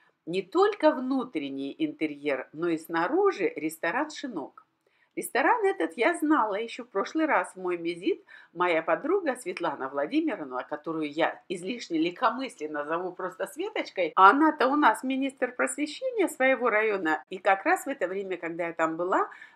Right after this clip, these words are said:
проходила егэ, и её детки сдали математику, и она с гордостью мне говорила о том, что четыре,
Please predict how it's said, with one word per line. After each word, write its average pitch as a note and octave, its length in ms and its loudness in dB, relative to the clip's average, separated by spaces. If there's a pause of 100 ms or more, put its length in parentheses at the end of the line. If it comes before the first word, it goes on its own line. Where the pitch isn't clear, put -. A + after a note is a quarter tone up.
проходила F#3+ 580 -2 (120)
егэ, D#3+ 600 -2
и D3 120 -6
её F3 360 -4
детки D#3 580 -6
сдали C#3+ 480 -4
математику, D#3 760 -8
и - 120 -8
она D#3+ 280 -2
с D#3 40 -16
гордостью G3+ 600 -8
мне D#3+ 120 -4
говорила D3 540 -2
о C#3 160 0
том, E4 360 -4 (300)
что - 580 0 (280)
четыре, D#4 960 2